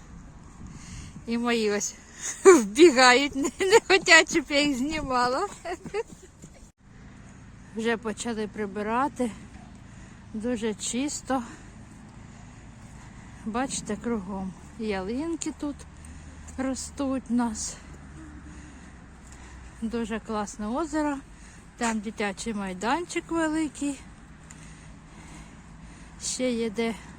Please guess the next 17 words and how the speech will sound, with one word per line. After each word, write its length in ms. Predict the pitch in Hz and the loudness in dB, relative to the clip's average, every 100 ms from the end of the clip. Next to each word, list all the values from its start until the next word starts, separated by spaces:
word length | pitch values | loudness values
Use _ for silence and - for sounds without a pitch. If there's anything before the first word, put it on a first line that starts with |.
| - | -6
позайматися 840 | 233 202 208 220 214 196 196 208 | -4 -2 0 2 0 -2 -8 -6
спортом. 680 | - - 262 339 - 302 269 - - - - - - - - - - - - - - - - - - - - - - - - - - - - - - - - - - - - - - - - - | -8 -4 -2 -2 2 2 0 -4 -16 -18 -16 -16 -16 -16 -16 -16 -18 -18 -18 -10 -10 -10 -18 -18 -18 -18 -18 -18 -18 -18 -18 -18 -18 -18 -18 -18 -18 -16 -18 -18 -18 -18 -18 -18 -18 -18 -16 -10
Дуже 400 | 214 214 202 202 | -6 -4 -4 -6
гарне 480 | 185 190 190 196 190 | -4 -6 -4 -4 -4
в 40 | |
нас 280 | 190 185 180 | -6 -6 -8
озеро. 420 | 180 - 185 190 - - - - - - - - - - - - - - - - | -8 -8 -8 -8 -10 -16 -18 -18 -20 -20 -18 -18 -20 -20 -20 -20 -20 -20 -20 -10
Так, 180 | - 190 196 | -4 -2 0
а 100 | 208 | 0
ми 140 | 220 | 0
пішли 380 | - 233 - 226 | -2 -8 -4 -2
далі. 380 | 190 175 170 165 - - - - - _ - - - - - | 0 -2 -4 -10 -16 -20 -20 -20 -20 _ -20 -20 -20 -20 -8
Так, 220 | - 233 - | 0 0 0
все, 300 | - 285 262 | 0 2 4
ми 200 | 254 254 | 4 2
вже 400 | 240 233 226 220 - | 0 0 0 0 0
нагулялись. 840 | 247 208 233 285 339 349 - - | -2 -2 0 4 4 4 -2 -8